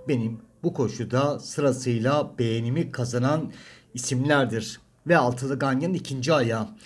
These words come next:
İki yaşlı İngiliz safkanlarının bin iki yüz mesafe kum pistte koşulacak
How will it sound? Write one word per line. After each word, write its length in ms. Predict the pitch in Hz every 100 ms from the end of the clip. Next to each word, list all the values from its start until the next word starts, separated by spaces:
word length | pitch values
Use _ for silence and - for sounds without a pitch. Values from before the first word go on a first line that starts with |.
| - - _
İki 240 | 104 - 170
yaşlı 460 | 139 113 - 170
İngiliz 520 | 180 185 160 123 120
safkanlarının 960 | - 127 127 - 123 120 120 147 143 -
bin 80 | 117
iki 260 | 117 -
yüz 200 | 226 -
mesafe 640 | 131 127 139 120 120 151 147
kum 360 | - 208 156
pistte 320 | - - 135 123
koşulacak 800 | 120 - 123 101 - 156 147